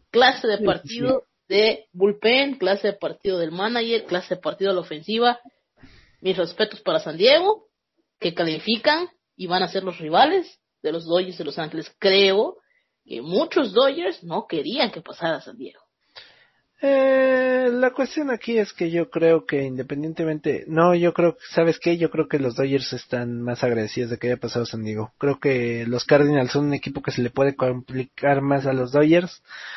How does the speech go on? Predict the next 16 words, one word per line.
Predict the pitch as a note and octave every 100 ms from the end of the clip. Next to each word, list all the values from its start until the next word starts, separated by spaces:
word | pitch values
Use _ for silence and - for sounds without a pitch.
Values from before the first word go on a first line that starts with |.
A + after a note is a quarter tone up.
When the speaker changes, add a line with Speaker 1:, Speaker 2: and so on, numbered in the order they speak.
| - -
Speaker 2:
sobre | - D3+ C#3+
todo | C#3 E3+ D#3+
porque | C#3+ - C#3 C3 C3 - _
va | D3+ C#3+ D3+
a |
pasar | D3 D3+ D3+
lo | D3 C#3
mismo, | C#3 C#3 C#3+ C3+ B2+ B2 A#2 - _ _ _ _ _ _ _
lo | D3 C#3+ C#3
mismo | D3 D3 D#3+ D3
que | B2+
pasó | - - - B2+ B2+
en | B2+
la | A#2+ A#2+
serie | - B2+ B2+
pasada, | B2 - C#3 E3